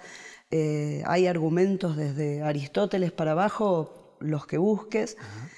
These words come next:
Speaker 1: eh, que hacen esto, que generan esta sensación, más hoy las publicidades, el cuerpo objeto,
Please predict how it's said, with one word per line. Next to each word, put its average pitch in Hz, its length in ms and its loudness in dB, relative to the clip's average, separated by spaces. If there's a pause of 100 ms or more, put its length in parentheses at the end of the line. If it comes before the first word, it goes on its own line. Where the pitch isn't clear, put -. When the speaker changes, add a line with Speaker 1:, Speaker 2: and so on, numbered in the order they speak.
(260)
Speaker 1:
eh, 156 520 2
que 240 120 0
hacen 262 240 0
esto, 269 320 0
que 151 100 0
generan 190 480 2
esta 202 240 0
sensación, 196 920 2
más 185 340 2 (200)
hoy 175 200 2
las 170 140 0
publicidades, 160 840 0
el 143 120 -2
cuerpo 160 360 0
objeto, 190 680 2